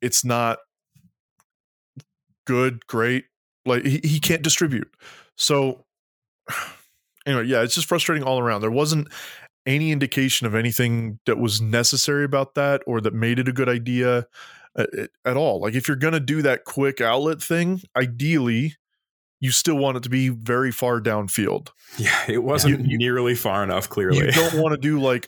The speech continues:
Speaker 1: a real quick, "We're gonna break away pass twenty yards from you." You know what I mean? Like, it's just, yeah, it was very frustrating all around. And I'm mostly frustrated with, well, I mean, I'm frustrated with everybody, but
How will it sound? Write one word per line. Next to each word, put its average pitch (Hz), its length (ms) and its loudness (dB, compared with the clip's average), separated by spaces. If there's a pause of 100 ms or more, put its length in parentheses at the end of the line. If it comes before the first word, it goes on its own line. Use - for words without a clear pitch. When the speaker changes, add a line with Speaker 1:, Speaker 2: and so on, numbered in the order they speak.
Speaker 1:
a 123 120 0
real 131 300 0
quick, 131 380 -2
"We're 123 100 -2
gonna 123 140 0
break 120 320 -2
away 120 480 0 (380)
pass 104 560 0 (460)
twenty 131 260 -2
yards 117 440 -2
from 110 360 0
you." 104 320 -2 (960)
You 127 80 -2
know - 20 2
what 123 40 2
I 123 60 0
mean? 127 80 -6
Like, 127 200 0
it's 139 160 0
just, 143 200 0 (680)
yeah, 107 140 2
it 110 40 2
was 123 140 -2
very 156 200 2
frustrating 135 460 -2
all 120 180 0
around. 107 440 -2
And 120 100 0
I'm 123 160 -2
mostly 135 600 0
frustrated 120 600 -2
with, 107 300 0
well, 110 240 0
I 107 60 0
mean, 113 120 -4
I'm 117 80 -2
frustrated 120 420 0
with 98 160 -4 (120)
everybody, 101 560 -2 (600)
but 110 260 2